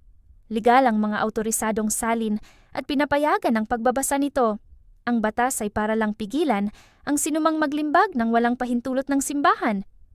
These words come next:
At ito nga ang ginawa ni Tyndale. Tinanggihan siya ng simbahan dahil walang nakitang kailangan ng bagong salin at gulong-gulo ang Europa sa Reformasyon.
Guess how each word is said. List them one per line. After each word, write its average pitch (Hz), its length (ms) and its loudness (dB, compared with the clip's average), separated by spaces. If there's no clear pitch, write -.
At 254 160 -4
ito 240 240 0
nga 330 160 2
ang 220 160 -2
ginawa 208 320 2
ni 202 80 -2
Tyndale. 208 640 0
Tinanggihan 330 480 -2
siya 330 240 -2
ng 320 80 -2
simbahan 302 640 -2
dahil 277 240 0
walang 302 240 2
nakitang 302 480 -4
kailangan 285 480 0
ng 277 80 0
bagong 285 320 0
salin 277 560 -2
at 294 160 -8
gulong-gulo 269 560 2
ang 233 80 2
Europa 233 400 2
sa 269 160 -2
Reformasyon. 302 720 -2